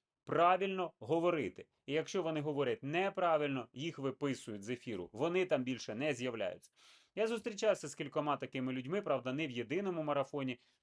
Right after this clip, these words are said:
Мене туди не запрошують. А, бо, знаєте, можу сказати щось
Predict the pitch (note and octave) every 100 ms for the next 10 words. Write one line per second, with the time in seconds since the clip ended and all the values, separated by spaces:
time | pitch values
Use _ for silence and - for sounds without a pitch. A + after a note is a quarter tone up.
0 | - D3 D#3+ B2+ B2+ C#3 D3 D3 B2 D#3+
1 | G3+ - F3+ D#3+ _ _ - _ _ -
2 | C3 C3+ B2+ A#2+ A#2 C#3+ C#3 B2 A2+ C#3+
3 | D3+ C3+ A#2+ G#2 B2 C#3+ C#3 - C3 E3+
4 | F3+ C3+ A#2+